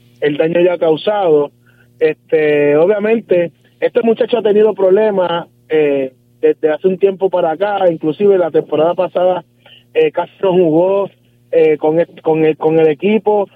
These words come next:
porque no, no, porque no cree en la vacuna, eh, ¿verdad? Esos son, esos son decisiones personales, eh, y, eh, la realidad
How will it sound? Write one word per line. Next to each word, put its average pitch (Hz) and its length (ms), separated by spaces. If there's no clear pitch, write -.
porque 165 300
no, 170 100
no, 170 140
porque 165 360
no 160 140
cree 180 180
en 185 60
la 185 80
vacuna, 175 680
eh, 160 360
¿verdad? 185 260
Esos 208 180
son, 208 240
esos 170 220
son 202 140
decisiones 190 440
personales, 180 800
eh, 147 680
y, 185 260
eh, 165 320
la 165 140
realidad 160 380